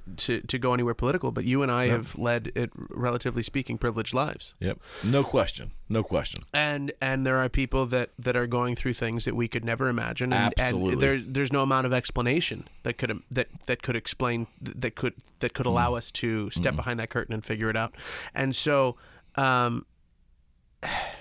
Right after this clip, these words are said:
Speaker 1: you know, we look at it from a perspective and say, "Man, it's just funny. Why isn't, ca-, lighten up?"
Speaker 2: Right.
Speaker 1: And they look at it from a perspective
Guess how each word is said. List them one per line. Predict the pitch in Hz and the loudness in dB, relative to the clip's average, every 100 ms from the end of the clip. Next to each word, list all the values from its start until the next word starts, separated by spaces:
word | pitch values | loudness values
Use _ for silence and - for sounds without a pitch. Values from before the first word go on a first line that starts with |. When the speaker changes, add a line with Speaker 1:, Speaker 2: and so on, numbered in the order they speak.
| - | -2
Speaker 1:
you | 139 | 2
know, | 131 | 4
we | 127 175 | 6 6
look | 170 147 | 6 4
at | 135 | 0
it | |
from | - 127 | 2 2
a | |
perspective | - - 123 113 120 | 2 0 0 0 -2
and | 120 113 | -2 -2
say, | - 117 117 - - - | 0 0 -2 -6 -8 -2
"Man, | 190 143 110 - | 0 0 -4 -4
it's | 135 - | -4 2
just | 175 147 | 0 0
funny. | - 160 165 117 | -2 0 2 0
Why | 113 139 | 2 0
isn't, | 123 139 143 - - - - - | 2 0 0 -2 -2 -2 -4 -4
ca-, | - - | -4 -2
lighten | 131 165 160 131 | 2 2 2 0
up?" | 143 - - - - - - | 0 0 -4 -6 -20 -2 4
Speaker 2:
Right. | - - - | 4 4 0
Speaker 1:
And | 135 131 | 2 2
they | 123 147 | 2 4
look | 143 131 | 4 2
at | 123 | 0
it | - | 0
from | 117 | -4
a | 120 | -4
perspective | 117 - 120 - 113 107 - | -4 -4 -4 -4 -6 -6 -12